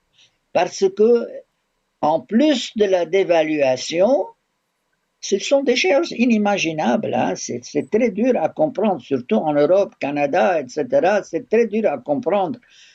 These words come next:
En plus de tout ça, nous ne pouvons pas,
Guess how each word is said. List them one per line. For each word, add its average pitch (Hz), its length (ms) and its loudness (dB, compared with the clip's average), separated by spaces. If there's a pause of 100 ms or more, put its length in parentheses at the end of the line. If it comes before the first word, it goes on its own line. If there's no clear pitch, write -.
(880)
En 151 180 0
plus 277 480 -2
de 190 100 4
tout 226 220 0
ça, 190 560 -2 (760)
nous 254 220 4
ne 294 140 0
pouvons 240 500 2
pas, 302 400 0